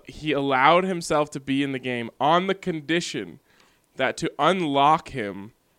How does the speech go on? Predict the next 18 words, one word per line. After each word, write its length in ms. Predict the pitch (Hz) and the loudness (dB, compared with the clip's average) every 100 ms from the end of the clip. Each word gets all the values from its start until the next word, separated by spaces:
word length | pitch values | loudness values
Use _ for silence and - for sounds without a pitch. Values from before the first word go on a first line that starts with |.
| _ _ - | _ _ -2
as 360 | 143 139 135 - | 2 2 0 -2
a, 460 | 127 123 123 120 - | -2 -2 -2 -4 -4
uh, 420 | 123 113 107 104 - | -2 -2 -2 -4 -8
a 60 | |
player 640 | - - 170 147 120 131 151 _ _ | -10 0 4 4 2 -2 -8 _ _
on 200 | 127 135 | -2 -2
the 40 | 123 | -4
team, 440 | 160 151 123 117 - _ _ _ | -6 -4 -4 -8 -14 _ _ _
you 300 | 135 147 185 | -10 -2 0
in 180 | 185 156 | 0 0
the 80 | 160 | 0
game 280 | 143 147 147 | 2 0 0
had 180 | 147 143 | -2 -4
to 80 | |
beat 320 | 131 143 151 139 | -6 -4 -4 -4
him 240 | 143 127 | -4 -4
in 160 | 123 123 | -4 -4
one-on-one. 640 | 123 117 110 104 95 139 | -2 -2 -4 -6 -8 -10